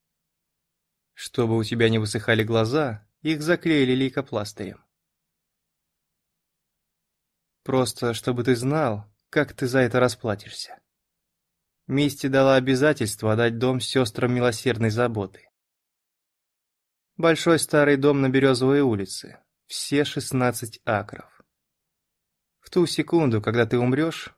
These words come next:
дом перейдёт в собственность католической церкви. Сто лет драгоценной семейной истории,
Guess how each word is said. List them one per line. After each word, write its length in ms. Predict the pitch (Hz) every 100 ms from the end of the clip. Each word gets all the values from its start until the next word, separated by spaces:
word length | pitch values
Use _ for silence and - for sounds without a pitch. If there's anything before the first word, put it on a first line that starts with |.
| _
дом 380 | 139 139 160 165
перейдёт 380 | 175 160 160
в 60 | -
собственность 560 | - 123 113 131 131 -
католической 600 | 135 135 107 - - 110
церкви. 480 | - 95 - - _ _ _ _ _ _ _ _ _ _
Сто 380 | - - - 165
лет 280 | 165 147 107
драгоценной 640 | 107 110 117 - 117 110
семейной 460 | 110 117 117 113 113
истории, 600 | 113 - 147 107 98